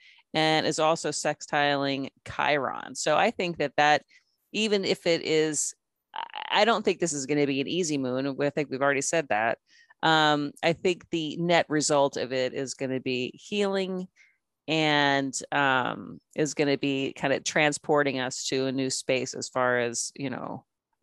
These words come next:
our, our karma and dharma is concerned. I think Saturn, I've, I'm, I love Saturn. He's one of my favorites.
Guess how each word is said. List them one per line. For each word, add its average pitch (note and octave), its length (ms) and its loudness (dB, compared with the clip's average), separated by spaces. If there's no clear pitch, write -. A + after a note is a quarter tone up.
our, C3+ 160 0
our C3+ 100 0
karma B2 560 -2
and C3 140 -6
dharma B2 380 -4
is - 120 -14
concerned. A#2 840 -10
I C3 40 -12
think B2 220 -10
Saturn, B2 380 -2
I've, D3 260 0
I'm, D#3+ 320 2
I G#3 160 4
love C#3 260 4
Saturn. B2 680 -6
He's F3 240 -6
one C#3+ 120 -4
of B2+ 60 -4
my B2+ 140 -6
favorites. - 760 -8